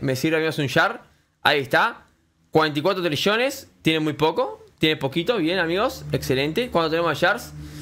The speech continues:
Cuatrocientos cuarenta y seis. Cuatro K, cuatrocientos sesenta. Amigos, me falta mucho para poder tener Shiny Chances. Amigos, necesito eso urgente, amigos, para poder conseguir, eh, mascotas más fácil de Shiny, ¿sí? Sin eso, se complica un montón. Ahí estamos. Bien.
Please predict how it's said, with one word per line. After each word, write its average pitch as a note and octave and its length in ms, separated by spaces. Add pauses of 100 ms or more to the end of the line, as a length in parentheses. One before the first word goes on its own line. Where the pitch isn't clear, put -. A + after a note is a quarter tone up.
(320)
Cuatrocientos F3 440
cuarenta F#3 240
y E3 40
seis. A3+ 240 (300)
Cuatro A#3 800
K, B3 340
cuatrocientos G3 400
sesenta. C3+ 360
Amigos, F3 260
me D3+ 60
falta G3 220
mucho F#3+ 280
para C#3+ 160
poder E3 180
tener D#3+ 180
Shiny E3+ 240
Chances. B2+ 340
Amigos, D3 340 (540)
necesito F3+ 500
eso A3 160
urgente, E3+ 460
amigos, D#3+ 200
para D3 140
poder F3+ 200
conseguir, F3+ 500 (480)
eh, C3 500
mascotas F#3+ 380
más E3+ 120
fácil F#3 280
de C#3+ 80
Shiny, B2 500
¿sí? F3+ 380 (260)
Sin F3+ 280
eso, G#3+ 420
se D3 180
complica C#3 320
un D#3 80
montón. C3 400 (400)
Ahí F3 120
estamos. D3+ 440 (100)
Bien. B3+ 400